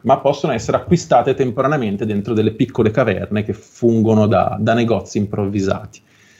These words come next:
E insomma, è molto interessante, è bello da vedere, è bello da sentire grazie al Rumble H D, quindi se avete un minimo di pazienza, provateci. Adesso non mi ricordo sinceramente quanto costi.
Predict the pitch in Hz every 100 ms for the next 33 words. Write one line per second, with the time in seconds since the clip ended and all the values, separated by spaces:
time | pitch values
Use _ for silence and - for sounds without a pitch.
0 | _ _ _ _ _ _ - 160 160 120
1 | 110 - 156 156 151 151 135 120 117 -
2 | 101 101 113 139 120 117 110 107 110 101
3 | 95 117 170 - 120 107 104 139 123 120
4 | 117 117 110 113 104 104 110 107 104 107
5 | 101 143 131 170 - _ _ _ _ _
6 | _ _ _ _ 120 104 113 113 131 127
7 | 143 165 151 143 143 139 156 175 170 190
8 | - - _ _ - 127 110 92 90 151
9 | 196 135 131 147 180 175 - 123 127 151
10 | 160 117 113 110 107 95 - - 156